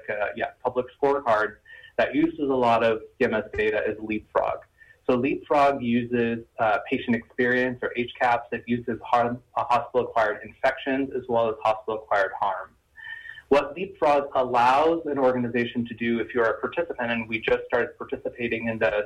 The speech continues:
um, uh, two rounds ago, is it allows hospitals to also provide, uh, data, um, self-reported data about, you know, processes they have around,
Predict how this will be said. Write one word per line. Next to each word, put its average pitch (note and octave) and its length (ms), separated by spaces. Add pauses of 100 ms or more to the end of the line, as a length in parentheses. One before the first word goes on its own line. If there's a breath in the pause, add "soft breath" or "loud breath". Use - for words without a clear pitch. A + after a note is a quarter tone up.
um, G2+ 340 (100)
uh, G#2+ 120 (160)
two - 100
rounds C3 420
ago, G#2+ 480 (360 loud breath)
is B2+ 100
it C#3+ 80
allows D3 540
hospitals B2+ 800
to B2 60
also A#2 720
provide, A2+ 680 (140)
uh, A2 360 (400 loud breath)
data, A#2+ 500 (100)
um, G#2 300 (100)
self-reported D#3+ 600
data A#2 440
about, G#2+ 640
you B2 140
know, A2 300 (520)
processes B2+ 560
they A2+ 140
have A#2 260
around, G#2+ 340